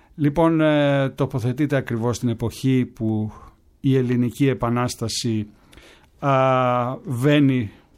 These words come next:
προς το τέλος της. Ε, ξεκινάει το καλοκαίρι του χίλια οκτακόσια είκοσι εφτά,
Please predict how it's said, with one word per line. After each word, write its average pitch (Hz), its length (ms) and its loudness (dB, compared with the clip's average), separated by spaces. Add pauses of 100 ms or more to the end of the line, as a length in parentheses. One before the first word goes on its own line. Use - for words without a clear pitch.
(120)
προς 135 180 0
το 110 140 -6
τέλος 98 420 -8
της. - 560 -8 (160)
Ε, 127 280 0
ξεκινάει 139 480 0
το 135 100 -4
καλοκαίρι 127 560 0
του 110 100 -14
χίλια 110 260 -4
οκτακόσια 104 520 -8
είκοσι 104 260 -8
εφτά, 139 440 -6